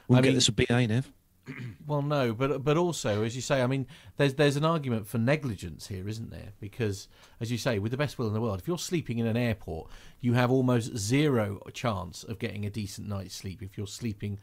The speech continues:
Speaker 2: on a row of chairs, for goodness sake. I mean, that's not, you know, cabin crew, uh, cabin crew shouldn't be going through that.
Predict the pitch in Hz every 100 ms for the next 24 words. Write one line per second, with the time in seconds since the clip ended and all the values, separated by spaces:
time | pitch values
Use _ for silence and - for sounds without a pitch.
0 | - - - - 101 104 113 110 - 185
1 | 170 143 - 90 90 90 - 87 98 110
2 | 117 127 135 - - 123 131 120 _ _
3 | _ _ _ - 117 95 95 _ _ -
4 | 156 147 113 104 95 98 - 113 - -
5 | - - 165 127 98 95 - 92 87 92
6 | 90 - 85 120